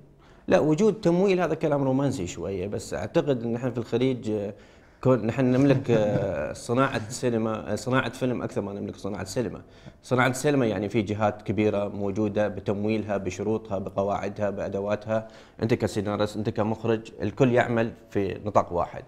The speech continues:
Speaker 2: نعم.
Speaker 1: نحن اليوم عندنا صناعة فيلم، يعني، اليوم، آه، في فردية إلى الآن موجودة، يعني، في أفلام كثيرة إلى الآن تبحث عن التمويل وغيره. آه، وبعدين حتى ما نحتاج إن نحن نتكلم دائما أن الفيلم يحتاج إلى مبالغ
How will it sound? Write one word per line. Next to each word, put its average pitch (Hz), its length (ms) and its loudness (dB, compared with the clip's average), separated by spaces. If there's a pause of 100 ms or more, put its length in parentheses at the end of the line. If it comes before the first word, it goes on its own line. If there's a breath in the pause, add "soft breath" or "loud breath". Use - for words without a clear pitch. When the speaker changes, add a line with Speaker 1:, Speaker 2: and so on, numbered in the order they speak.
Speaker 2:
نعم. 110 100 -8 (120)
Speaker 1:
نحن 170 120 0
اليوم 160 300 4
عندنا 143 220 2
صناعة 135 340 -4
فيلم، 98 380 -2
يعني، 98 280 -8
اليوم، 107 400 -2
آه، 92 260 -6 (260 loud breath)
في 151 160 6
فردية 113 500 4
إلى 113 80 2
الآن 104 240 0
موجودة، 101 500 0
يعني، - 300 -10
في 82 140 -2
أفلام 98 220 -2
كثيرة 104 360 0
إلى 113 100 0
الآن 80 280 -6
تبحث 92 340 -6
عن 98 120 -8
التمويل 95 460 -6
وغيره. 90 340 -8 (680 loud breath)
آه، 120 160 0
وبعدين 127 400 2
حتى 160 240 2
ما 147 180 4
نحتاج 135 360 2
إن 107 60 -2
نحن 107 220 -4
نتكلم 104 360 -2
دائما 107 300 2
أن 98 40 -4
الفيلم 101 400 -2
يحتاج 98 300 -4
إلى 98 100 -2
مبالغ 104 320 -2